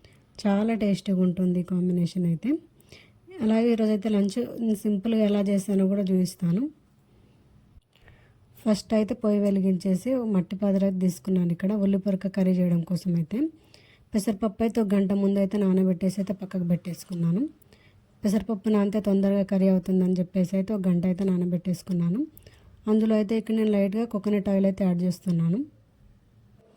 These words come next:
మట్టి పాత్రలో అయితే తక్కువ ఆయిల్తో అయితే కుక్ చేసుకోవచ్చు. ఇక్కడ నేనైతే చిన్న టీ స్పూన్ అయితే ఆయిల్ వేసుకున్నాను. అందులోనే ఆవాలు, జీలకర్ర, ఎండుమిర్చి,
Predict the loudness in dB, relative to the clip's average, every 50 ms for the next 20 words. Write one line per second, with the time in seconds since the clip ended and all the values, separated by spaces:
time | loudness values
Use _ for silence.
0 | _ _ _ -4 -2 -2 -2 -4 -6 -2 -2 -2 0 0 -2 0 0 0 0 0
1 | -4 -4 -4 -4 -4 -6 -6 -4 0 0 2 2 2 0 0 0 -2 -2 -2 -2
2 | -2 -4 -4 -4 -4 -6 -6 -2 0 2 0 0 0 -4 -6 -4 -4 -4 -4 -4
3 | -6 -6 -4 -2 -2 -2 0 0 0 0 0 0 0 0 0 -2 -6 -4 -2 0
4 | 0 0 0 0 -2 -4 -4 -6 -4 -2 0 0 0 0 2 2 2 4 4 2
5 | 2 0 -4 -4 -2 0 0 0 0 0 -2 -2 -4 -8 -20 -20 _ _ -20 -20
6 | _ _ _ _ -2 0 2 2 4 2 2 2 2 2 0 0 2 2 2 2
7 | 4 4 4 4 2 2 0 0 2 2 2 2 0 0 0 0 2 2 2 2
8 | 2 2 2 2 2 2 0 0 -2 -6 -6 -6 -6